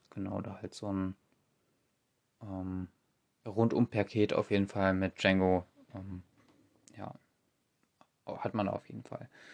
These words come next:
Und <laughs> genau, hätte ich vielleicht zu Anfang sagen sollen, wo das überhaupt populär ist, Django, ähm, hab ich so ein bisschen <laughs> vergessen. Ähm, genau, zum Beispiel Instagram nutzt Django, soweit ich weiß.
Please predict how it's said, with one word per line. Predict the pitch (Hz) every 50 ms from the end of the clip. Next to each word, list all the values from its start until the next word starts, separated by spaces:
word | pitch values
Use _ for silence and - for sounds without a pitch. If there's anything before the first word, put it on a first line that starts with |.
| - - - _ _ _ _ -
Und | 107 101 101 98 95 98 98 98 98 - - 123
<laughs> | 123 117 -
genau, | - 104 101 98 95
hätte | 101 104 - 107
ich | - -
vielleicht | - 107 101 95 -
zu | - 104
Anfang | 98 107 120 - 135 120 110
sagen | 107 104 101 110 113 113
sollen, | 107 104 104 107 107 107 101 - -
wo | 113 107
das | 104 110 101 - -
überhaupt | 113 101 98 98 _
populär | - - 101 - 110 110 117 123 139
ist, | 139 131 - -
Django, | - 120 117 117 117 117 120 123 _ - - - - - - _ _ _ _ _ -
ähm, | 113 107 104 104 104 104
hab | 104 104
ich | 101
so | - 104
ein |
bisschen | 101 104 - 127 120
<laughs> | -
vergessen. | - 110 92 - 107 - - 110 104 - - - - - - _ _ _ _ _ _ -
Ähm, | 110 104 101 101 101 98 98 98 98 98 98 _ _ _ _ - -
genau, | - 107 104 101
zum | 101 - 104
Beispiel | 104 - - - -
Instagram | 123 131 - 139 127 110 117 117 120 120 123 123 120 117 113
nutzt | 113 - - - - - -
Django, | 107 107 110 110 107 110 110 110 110 110 113 117 _
soweit | - - - 117 113 -
ich | - - -
weiß. | - 104 104 101 104 98 - - -